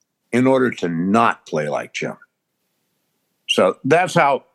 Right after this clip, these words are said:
persuasive his style is to other percussionists.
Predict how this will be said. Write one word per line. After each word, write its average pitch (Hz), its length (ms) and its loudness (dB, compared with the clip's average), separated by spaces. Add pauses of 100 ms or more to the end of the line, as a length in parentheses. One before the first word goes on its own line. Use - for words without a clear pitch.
(640)
persuasive 135 960 0
his 101 220 0
style 113 440 2
is 110 160 -2
to 101 100 0
other 95 180 -2
percussionists. - 440 -4